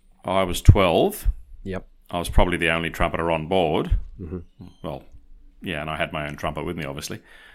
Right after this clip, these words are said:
Speaker 1: And I got to play the fanfares, but they wouldn't let me see the nude women on stage, so they just cut a hole in the, in the, <laughs> in the, in some sort of drapery and let me stick the bell of my trumpet through it. Isn't that interesting?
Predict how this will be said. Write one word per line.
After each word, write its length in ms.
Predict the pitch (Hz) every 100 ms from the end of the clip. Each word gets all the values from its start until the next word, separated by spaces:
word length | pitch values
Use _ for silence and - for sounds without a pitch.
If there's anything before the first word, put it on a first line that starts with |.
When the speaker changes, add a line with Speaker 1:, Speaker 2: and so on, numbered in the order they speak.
| - -
Speaker 1:
And 120 | 90
I 80 | 90
got 140 | 95 -
to 60 |
play 220 | 82 98 92
the 80 |
fanfares, 680 | 92 104 101 107 98 87 85
but 120 | 90
they 80 | 90
wouldn't 320 | 95 95 87
let 180 | 95 92
me 80 | 90
see 280 | - 92 90
the 120 | 90
nude 300 | 87 95 90
women 240 | 90 95
on 160 | 90 85
stage, 480 | - 101 101 82 -
so 120 | 87
they 100 | 85
just 280 | 85 - -
cut 160 | - 92
a 60 |
hole 240 | 90 92 90
in 120 | 87
the, 180 | 85 - - - - _ _ - - - - _ - 110
in 180 | 98 90
the, 220 | 82 - - - - -
<laughs> 340 | - - -
in 180 | 139 -
the, 160 | 113 - - - - - - -
in 80 | 107
some 220 | 117 101
sort 160 | - 98
of 120 | 82
drapery 480 | 95 104 110 101 92
and 100 | 95
let 140 | 92
me 80 | 101
stick 300 | - 117 -
the 60 | 87
bell 300 | 80 101 104
of 80 | 92
my 120 | 85
trumpet 380 | - - 113 -
through 200 | 87 69
it. 100 | - - -
Isn't 160 | 151 185
that 120 | 196
interesting? 420 | 131 156 - -